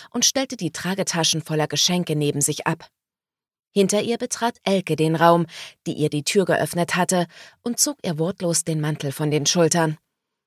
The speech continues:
Ricarda reichte ihr auch noch den Schal. "Danke." "Setz dich erst einmal und komm zu Atem."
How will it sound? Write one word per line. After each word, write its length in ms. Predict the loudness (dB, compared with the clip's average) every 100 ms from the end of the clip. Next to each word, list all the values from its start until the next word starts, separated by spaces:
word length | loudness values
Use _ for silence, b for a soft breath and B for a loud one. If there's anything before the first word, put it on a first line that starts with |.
| _ _ -4
Ricarda 440 | -4 0 2 2
reichte 280 | 0 -4 -2
ihr 240 | -2 0 -2
auch 80 |
noch 140 | -4 -4
den 180 | -2 0
Schal. 420 | 0 0 -2 -10 _ _ _ _ _ _ _ _ 4
"Danke." 540 | 6 6 2 0 0 -4 _ _ _ _ _ _ _ _ _ _ _ _ _ 6
"Setz 380 | 6 4 2
dich 160 | 0 2
erst 300 | 4 4 4
einmal 420 | 6 6 6 4
und 180 | 0 -2
komm 200 | 0 0
zu 160 | 2 2
Atem." 600 | 2 2 6 4 4 -6